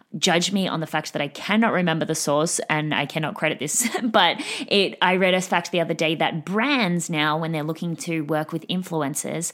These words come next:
the main thing that they look, are looking at are their engagement levels, like, what are the types of comments,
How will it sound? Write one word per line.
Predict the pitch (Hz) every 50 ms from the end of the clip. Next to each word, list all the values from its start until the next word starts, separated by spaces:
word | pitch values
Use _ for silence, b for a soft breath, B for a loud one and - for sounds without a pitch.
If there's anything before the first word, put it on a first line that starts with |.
| B B B B B B
the | 180
main | 185 185 185 185 185 185 185 180
thing | - 180 180
that | 165 165 160
they | 160 151
look, | 156 156 156 156 - -
are | 170 165
looking | 160 165 160 165 165 156
at | 143 135 - - -
are | 156 151 156 156 156
their | 156 151 151
engagement | 147 151 143 165 165 196 214 214 196 170 -
levels, | - 151 143 131 139 139 139 -
like, | 135 139 143 -
what | 156 151 156 151 - -
are | - 156
the | 156 147
types | - - - - 175 175 - - -
of | 170 160 -
comments, | - 165 156 156 151 151 151 135 -